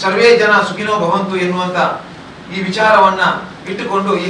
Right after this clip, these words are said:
ಕಾರ್ಯಕ್ರಮವನ್ನ ಹಮ್ಮಿಕೊಂಡಿದ್ದೇವೆ. ಹಾಗಾಗಿ ಈ ಪಾದಯಾತ್ರೆಗೆ ಎಲ್ಲ ಭಕ್ತರು, ದಕ್ಷಿಣ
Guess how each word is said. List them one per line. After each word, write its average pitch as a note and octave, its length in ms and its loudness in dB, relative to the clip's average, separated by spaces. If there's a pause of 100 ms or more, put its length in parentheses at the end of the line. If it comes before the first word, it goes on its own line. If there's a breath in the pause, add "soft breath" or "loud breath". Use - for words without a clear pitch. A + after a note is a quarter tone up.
ಕಾರ್ಯಕ್ರಮವನ್ನ F3 640 0 (240)
ಹಮ್ಮಿಕೊಂಡಿದ್ದೇವೆ. E3 640 -4 (1000)
ಹಾಗಾಗಿ F#3+ 440 2 (960)
ಈ F#3 40 -8 (100)
ಪಾದಯಾತ್ರೆಗೆ F#3+ 680 2 (640)
ಎಲ್ಲ - 140 0 (380)
ಭಕ್ತರು, - 420 0 (1500)
ದಕ್ಷಿಣ F#3 280 -4